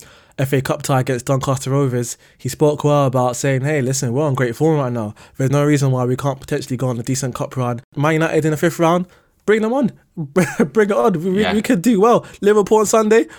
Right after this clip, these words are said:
Speaker 1: bring it on. We could do well. And it's just brilliant to see.
Speaker 2: I got United mates who were texting me at the weekend after they beat Liverpool. And,
Speaker 1: Yeah.
Speaker 2: uh, you know, after the euphoria of beating their local rivals, they was thinking, "Oh no,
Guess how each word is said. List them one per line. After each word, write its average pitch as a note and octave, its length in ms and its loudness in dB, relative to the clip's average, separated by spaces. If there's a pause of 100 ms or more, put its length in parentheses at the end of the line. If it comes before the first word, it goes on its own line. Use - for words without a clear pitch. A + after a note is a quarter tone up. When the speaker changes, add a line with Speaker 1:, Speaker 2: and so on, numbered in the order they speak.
(160)
Speaker 1:
bring C#4 160 4
it D4+ 60 4
on. D#4+ 240 4 (340)
We - 140 0
could A3 180 0
do A3+ 160 0
well. D#4 300 0 (260)
And D3+ 320 0
it's D#3 120 0
just - 260 -4
brilliant D#3 300 2
to C3 80 -2
see. D3 400 2
Speaker 2:
I D3 140 0
got C#3 180 -2
United B2 560 0
mates G#2 320 -4
who G#2+ 60 -8
were G2 60 -8
texting - 500 -8
me F#2+ 140 -4
at - 120 -8
the F#2+ 60 -10
weekend F#2+ 380 -6
after F#2+ 240 -6
they G2 200 -4
beat G2+ 340 -8
Liverpool. G2+ 680 -6
And, F#2 260 -2
Speaker 1:
Yeah. F#2+ 320 -2
Speaker 2:
uh, - 20 -
you A2 120 -6
know, G#2 120 0
after G#2+ 220 -2
the G#2+ 140 -4
euphoria G2+ 560 -4
of E2 100 -12
beating G#2 280 -6
their G2+ 120 -4
local G2+ 340 -6
rivals, F#2+ 540 -2
they G#2 100 -2
was F#2 140 -8
thinking, F#2+ 560 -8
"Oh A#2 160 0
no, A2+ 360 -2